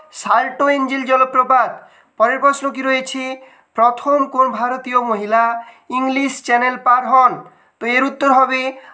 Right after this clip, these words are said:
আরতি সাহা, প্রথম ভারতীয় মহিলা যিনি ইংলিশ চ্যানেল পার হয়েছিলেন। এই প্রশ্নটি পড়েছিল রেলওয়ে গ্রুপ ডি দু হাজার বারো। এবং সবশেষে একটি প্রশ্ন রয়েছে যেটি তোমাদের জন্য, তোমাদের জন্য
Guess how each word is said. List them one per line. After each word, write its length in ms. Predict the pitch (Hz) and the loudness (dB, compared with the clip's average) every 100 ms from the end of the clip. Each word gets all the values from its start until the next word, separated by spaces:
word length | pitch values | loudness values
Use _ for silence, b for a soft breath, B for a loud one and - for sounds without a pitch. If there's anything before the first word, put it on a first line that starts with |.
| B | B
আরতি 480 | 202 240 262 277 | 0 0 -2 -4
সাহা, 480 | 277 240 180 180 214 | -2 0 2 4 4
প্রথম 500 | 254 226 220 247 269 | 2 2 2 2 0
ভারতীয় 420 | 233 240 233 220 | 2 0 -2 -4
মহিলা 460 | 214 196 196 202 247 | -2 -2 0 2 2
যিনি 420 | 196 214 262 302 B B B | -2 -6 -6 -6 B B B
ইংলিশ 480 | 202 220 254 294 - | -6 -2 0 -2 0
চ্যানেল 280 | 233 233 240 | 0 0 0
পার 240 | 240 240 240 - - b b | 0 0 -2 -12 -20 b b
হয়েছিলেন। 680 | - 233 240 285 269 254 175 - b b | -2 -2 0 0 2 2 0 -10 b b
এই 100 | 233 | -6
প্রশ্নটি 420 | 226 262 269 262 | -2 -2 -4 -8
পড়েছিল 520 | 233 262 254 277 254 | -6 -6 -6 -4 0
রেলওয়ে 360 | 254 247 262 269 | 0 0 -2 -4
গ্রুপ 260 | 202 247 208 | -4 -8 -10
ডি 160 | 220 | -12
দু 160 | 240 240 | -10 -8
হাজার 260 | 240 240 240 | -4 -2 0
বারো। 360 | 254 254 180 - b b b | 2 2 -2 -10 b b b
এবং 140 | 220 233 | -2 -2
সবশেষে 600 | - 240 240 285 311 285 | 2 2 2 -4 -4 -6
একটি 180 | - | -6
প্রশ্ন 480 | 262 240 220 220 269 | -2 2 2 2 -2
রয়েছে 640 | 262 247 185 196 208 320 B B B | 0 0 -2 -4 -4 -6 B B B
যেটি 480 | 175 226 247 262 269 269 B B B _ - | -4 -4 -2 -2 -2 -4 B B B _ 0
তোমাদের 480 | 254 277 285 277 | 2 2 2 -4
জন্য, 440 | 185 190 151 139 143 b b b | -4 -4 -4 -8 -16 b b b
তোমাদের 560 | - 220 254 269 277 262 | 0 2 2 0 -2 -2
জন্য 460 | 240 254 247 269 | -2 -2 2 2